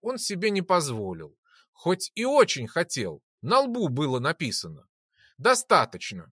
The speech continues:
произнёс директор, хлопнув ладонью по столу.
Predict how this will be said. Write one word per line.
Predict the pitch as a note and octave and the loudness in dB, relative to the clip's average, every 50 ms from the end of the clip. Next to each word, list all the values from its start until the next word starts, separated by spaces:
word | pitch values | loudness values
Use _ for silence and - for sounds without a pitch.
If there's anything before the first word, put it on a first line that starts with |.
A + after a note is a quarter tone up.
| _ _ - | _ _ -4
произнёс | - D3 D3+ D3 C#3 C#3 D3 C#3 A#2+ | -2 0 0 0 -2 -2 -2 -4 -4
директор, | A#2 B2+ D3+ G#3+ C#4 C4+ _ - C#3+ A2+ | -2 -2 -2 -2 -2 -2 _ -4 -4 -4
хлопнув | - - E3 A3+ A#3+ A#3 - F3+ - - | -4 -4 -4 -4 -4 -4 -6 -8 -6 -2
ладонью | C#3+ C#3 C3+ C3+ E3 E3 D#3 D3+ B2+ | -2 -2 -2 -2 -2 -4 -4 -6 -8
по | - D3+ A2 F#2+ | -6 -6 -8 -8
столу. | - - - E2+ D#2 D2+ - | -8 -12 -16 -18 -20 -20 -20